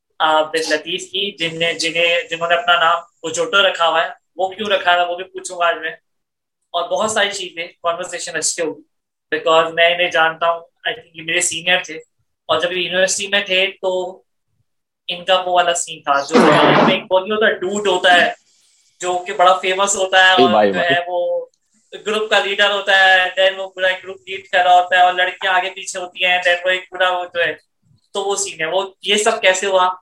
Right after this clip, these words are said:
Speaker 1: اب بلش بھی کر رہے ہیں، میں سچ بول رہا ہوں، ایسا ہی سوچتے تھے ہم لوگ آپ کے بارے میں۔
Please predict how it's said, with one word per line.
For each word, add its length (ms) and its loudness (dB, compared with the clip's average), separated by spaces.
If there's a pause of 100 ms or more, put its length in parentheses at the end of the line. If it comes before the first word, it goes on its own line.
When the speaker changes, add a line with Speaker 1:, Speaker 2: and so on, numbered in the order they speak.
(560)
Speaker 1:
اب 180 -6
بلش 240 -2
بھی 120 -8
کر 140 2
رہے 140 0
ہیں، 80 -12
میں 100 -4
سچ 260 -2
بول 140 -2
رہا 120 2
ہوں، 100 -2
ایسا 280 0
ہی 80 2
سوچتے 360 -8
تھے 140 0
ہم 140 4
لوگ 100 -4
آپ 200 -2
کے 60 -18
بارے 180 -2
میں۔ 180 -10